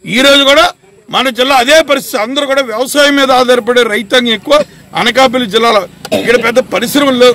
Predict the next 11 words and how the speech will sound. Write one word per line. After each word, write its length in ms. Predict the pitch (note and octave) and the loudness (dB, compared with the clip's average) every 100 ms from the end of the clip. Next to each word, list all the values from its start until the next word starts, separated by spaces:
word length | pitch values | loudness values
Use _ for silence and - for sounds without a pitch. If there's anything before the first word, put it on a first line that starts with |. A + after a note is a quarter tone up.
| - | 0
అనకాపల్లి 360 | F#3+ A3 A#3 G#3 | -8 -6 -4 -6
జిల్లా. 140 | F#3 G3+ | -6 -4
అందరూ 200 | C#4 D4 | -2 2
కూడా 120 | D4+ D#4+ G#3+ | 2 2 0
రైతాంగం. 460 | A3 A3+ C4+ A#3+ G#3 - - - - - - - A3 | -6 -2 -2 -2 -8 -14 -20 -20 -20 -20 -20 -4 0
ఈ 20 | D4 | 4
రోజు 180 | D#4 D4+ C#4+ | 2 2 0
కూడా 160 | C#4+ C#4 - _ _ - | 0 -2 -8 _ _ -6
రైతాంగం 520 | G#3 C#4+ D4 C#4+ C#4 C4+ | -4 -2 0 0 -2 0
పైన 160 | C4+ C4 | 0 0
ఎవరు 140 | A3+ | 0